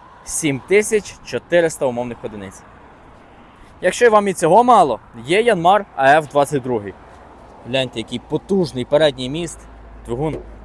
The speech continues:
тисяча чотириста п'ятдесят сантиметрів кубічних, трьохциліндровий, двадцять дві кінських сили. І максимальна комплектація, а саме реверс, підсилювач, напівгідравлічна коробка передач, чотири ступеня,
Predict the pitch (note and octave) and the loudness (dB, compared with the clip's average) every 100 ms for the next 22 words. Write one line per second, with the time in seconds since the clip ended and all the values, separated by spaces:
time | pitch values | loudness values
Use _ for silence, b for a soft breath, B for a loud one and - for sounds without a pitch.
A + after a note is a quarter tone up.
0 | - - F#3 E3 - - D#3+ E3+ D3+ - | -2 2 4 2 -6 -6 0 2 2 0
1 | C3+ C#3+ C#3+ D3 D#3+ - D3 C3 C#3 C3 | -2 -2 -2 0 2 2 -2 -2 -2 -2
2 | B2 - C3+ F3 - D#3 - - - - | -4 -8 -4 -4 -4 -10 -10 -18 -20 -8
3 | C3 B2+ - C3+ D3 F3+ E3 C#3 C3 - | -6 -6 -6 -4 4 4 4 0 -2 -4
4 | C3 C#3 - C3+ - C#3+ - F#3+ F3+ - | -6 -8 -6 -10 -10 -10 -2 -2 -2 -6
5 | - - - - - B2+ - - D3+ G3 | -18 -20 -20 -8 0 0 0 -6 -6 -4
6 | E3+ - D3 E3 F3+ F3+ E3 E3+ - G3+ | -4 -4 -2 -2 -2 -6 -8 -4 2 2
7 | - A#2+ G2+ - - C3+ - A2 F#2 - | 2 -4 -6 -10 -8 -4 -2 -4 -6 -18
8 | - - A2 C#3 F#3+ F#3 - - - - | -20 -8 2 4 4 2 -2 -14 -20 -20
9 | - - F#3 G3 F#3 D#3 - - - - | -14 -4 0 2 2 0 -8 -20 -20 -20
10 | - - - C3+ C#3 D3 C#3+ C#3 D3 C#3+ | -20 -20 -4 -2 -2 -4 -4 0 0 -2
11 | - C3 - C3 - B2 C3 B2+ B2 G#2 | -6 -10 -4 -2 -2 -6 -4 -2 -2 -2
12 | - B2 A#2 A#2 - F#3+ F3+ E3 | -8 -10 -6 -4 -4 -6 -6 -8